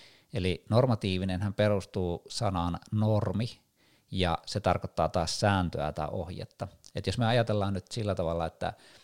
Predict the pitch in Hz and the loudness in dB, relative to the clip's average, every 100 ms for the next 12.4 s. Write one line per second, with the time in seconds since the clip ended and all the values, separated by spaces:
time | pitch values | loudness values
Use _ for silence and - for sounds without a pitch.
0 | _ - - 110 104 101 101 90 87 85 | _ -10 2 4 4 -2 -2 -2 -2 0
1 | 101 90 92 - 95 - 92 90 95 87 | 2 2 0 -6 -8 -4 -4 -2 -4 -4
2 | - - 78 78 90 92 87 - 76 80 | -8 -10 -8 -6 -2 -2 -4 -6 -8 -6
3 | 82 82 - 82 78 78 - - - - | -6 -8 -8 -8 -8 -8 -14 -20 -20 -20
4 | - - 120 123 104 95 95 92 90 98 | -20 4 6 6 2 0 0 -2 -2 -4
5 | - 113 101 98 98 117 107 95 90 92 | -4 -2 -2 -2 -2 -2 -2 -2 0 0
6 | 90 90 - _ - 120 120 101 90 95 | 0 -2 -6 _ 0 0 2 0 0 -2
7 | - 90 131 110 95 85 80 90 110 92 | -4 -4 0 0 0 -2 -6 -6 -6 -6
8 | - 78 - 98 95 78 80 78 82 80 | -6 -8 -6 -2 -2 -2 -4 -6 -6 -8
9 | - 80 62 50 69 - - - - _ | -4 -4 -4 -8 -12 -12 -14 -20 -20 _
10 | _ _ _ _ _ _ _ - 82 - | _ _ _ _ _ _ _ 2 4 2
11 | - 123 123 - 107 120 120 110 85 104 | 2 6 6 4 0 0 2 2 2 0
12 | - 90 82 78 | 0 0 0 -4